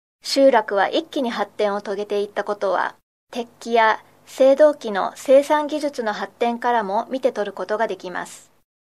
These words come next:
また、多くのバラバラに分解された野生動物のそれとは違った小さめの動物の骨骨が見つかっていることから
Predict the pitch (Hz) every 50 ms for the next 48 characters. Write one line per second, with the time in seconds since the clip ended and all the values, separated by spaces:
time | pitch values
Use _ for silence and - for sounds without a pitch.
0 | _ - 233 208 208 - 226 214 214 214 208 - _ _ _ _ _ - 269 311
1 | 330 320 - 254 220 214 190 208 202 214 240 247 254 247 254 247 240 240 233 233
2 | 226 233 233 - - 226 233 233 - 233 220 220 214 220 - 208 208 196 - -
3 | _ _ _ _ - 214 214 - - 285 285 285 285 311 311 294 254 247 240 226
4 | 202 196 196 - - 220 226 262 262 311 285 254 240 - - 202 190 196 185 -
5 | _ - 208 196 190 - - _ _ _ _ _ _ - - 240 240 247 - -
6 | 247 240 247 240 240 240 220 233 226 226 220 226 226 - 226 214 220 220 - 226
7 | 220 233 240 240 254 247 226 208 202 180 - - - 185 190 - - - 240 240
8 | 240 - 262 247 240 240 240 247 233 254 240 240 208 190 190 - - -